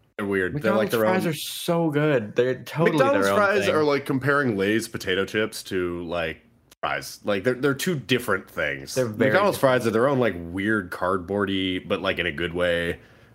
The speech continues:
Speaker 1: flavored with this, like, weird McDonald's flavored salt.
Speaker 2: Uh, yeah, uh, they're way different, but also some of the best fast food fries ever. Um, next
Speaker 1: I,
Speaker 2: to
Speaker 1: I feel like they're inconsistent.
Speaker 2: the other actual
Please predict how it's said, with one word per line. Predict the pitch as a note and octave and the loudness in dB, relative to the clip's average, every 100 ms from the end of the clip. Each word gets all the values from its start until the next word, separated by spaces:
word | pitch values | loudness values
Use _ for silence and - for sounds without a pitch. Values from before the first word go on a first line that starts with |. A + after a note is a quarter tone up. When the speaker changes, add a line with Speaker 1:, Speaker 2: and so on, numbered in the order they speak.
| _ _ - | _ _ 0
Speaker 1:
flavored | G2+ F#2+ G2 F#2+ | 2 2 2 0
with | F#2+ | 0
this, | F#2+ F#2 | -2 0
like, | F2 D2 | -2 -2
weird | E2 F2 F2 D#2+ D2 - | -2 0 0 -2 -8 -14
McDonald's | - F2 E2+ E2 E2+ E2 D#2+ | -8 -4 -2 0 0 -4 -4
flavored | E2+ D#2+ D#2+ | -4 -4 -4
salt. | - D2+ D#2+ - - - _ _ _ _ _ _ _ _ _ _ _ _ _ _ _ _ _ _ _ _ - | -2 0 0 -4 -20 -20 _ _ _ _ _ _ _ _ _ _ _ _ _ _ _ _ _ _ _ _ -10
Speaker 2:
Uh, | A2+ G2+ G2 - | -8 -8 -8 -4
yeah, | G#2+ - | -4 -2
uh, | A#2 G#2+ G#2 | 0 2 4
they're | A2 | 2
way | B2+ | 2
different, | B2 A2+ A2+ G#2 | 2 2 0 2
but | G2+ | 2
also | G2+ - G2+ | 0 0 0
some | G2 G#2 | 0 -2
of | F#2+ | -4
the | G2 | -6
best | G2 F#2+ | -6 -6
fast | - G2+ | -8 -8
food | - - - | -10 -14 -10
fries | - - | -8 -8
ever. | - D#2+ - - _ _ - | -10 -10 -12 -20 _ _ -10
Um, | - - - - - - - - - - | -8 -6 -10 -12 -16 -18 -20 -20 -16 -2
next | A#2 A#2 | 0 2
Speaker 1:
I, | - - | 0 0
Speaker 2:
to | B2+ | 2
Speaker 1:
I | - | 2
feel | - D4+ | 2 2
like | D#4 | 4
they're | B3 | 4
inconsistent. | G3+ G3 C3+ - A2 - C#2+ - - - _ _ _ _ _ - | 4 2 0 2 -2 -2 -8 -10 -20 -20 _ _ _ _ _ -16
Speaker 2:
the | A2+ G#2 G#2+ G#2+ | -12 -4 -2 0
other | B2 A#2 A2 G#2 | 2 2 2 2
actual | - G#2 - A2+ G2+ G2 G2 | 0 -2 -2 -2 0 0 -6